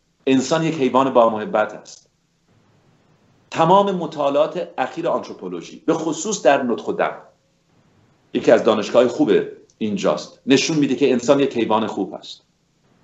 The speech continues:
شما اثری از کشتار و قتل و آدمکشی در گذشتگان ما نمی‌بینید، بسیار بسیار کم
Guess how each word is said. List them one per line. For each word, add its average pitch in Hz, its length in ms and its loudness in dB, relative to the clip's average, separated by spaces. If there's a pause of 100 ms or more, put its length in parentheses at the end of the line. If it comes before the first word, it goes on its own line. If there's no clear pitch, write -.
(580)
شما 156 500 2
اثری 165 380 0
از 127 280 0
کشتار 139 480 0
و 131 180 0
قتل 135 340 0
و 104 260 -4 (300)
آدمکشی 117 680 2
در 123 180 0
گذشتگان 110 600 -2
ما 113 140 -4
نمی‌بینید، 95 580 -6
بسیار 151 460 6
بسیار 113 440 0
کم 80 160 -6